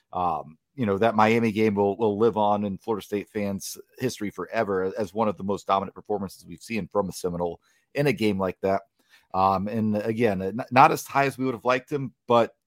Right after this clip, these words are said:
the fact that he went first round, um, sets himself up financially. That's, that's really good for him and, and just cool to see. You're on mute, T J.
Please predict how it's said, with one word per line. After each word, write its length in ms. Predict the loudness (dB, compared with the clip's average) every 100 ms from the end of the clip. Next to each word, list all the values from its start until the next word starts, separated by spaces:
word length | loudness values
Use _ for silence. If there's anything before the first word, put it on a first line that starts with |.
| _
the 80 | -6
fact 260 | -2 -2 -2
that 60 |
he 80 | -6
went 260 | -4 -8 -4
first 260 | -4 -2
round, 360 | 0 2 2 -4 _ _ _ -4
um, 360 | -2 -2 -4 -12
sets 320 | -2 -2 -2
himself 400 | -8 0 0 2
up 140 | 0
financially. 640 | 0 -2 -4 -6 -6 -2 -2
That's, 300 | -4 -10 -8
that's 220 | -10 -10 -10
really 300 | -2 0 0
good 200 | -2 -2
for 120 | -2
him 240 | -4 -4 -2
and, 180 | -4 -4
and 180 | -6
just 220 | -6 -8 -8
cool 160 | -8
to 100 | -8
see. 280 | -10 -14 -16 _ _ _ _ _ _ _ _ _ _ _ _ _ _ _ _ _ _ _ _ _ _ _ _ _ _ _ _ _ _ _ _ _ _ _ _ _ _ _ _
You're 140 | 2 4
on 60 |
mute, 160 | 4 -4
T 140 | -10
J. 260 | -10 -12 -14